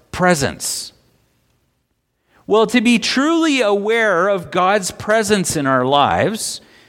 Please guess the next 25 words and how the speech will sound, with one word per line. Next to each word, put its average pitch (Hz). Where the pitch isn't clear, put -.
I 175
think 240
it's 240
important 214
that 214
we 208
gain 175
a 170
better 175
perception 190
or 190
understanding 165
of 165
what 139
that 160
even 123
means, 247
right? 170
So 214
what 220
does 233
that 127
mean 113
to -
you, 202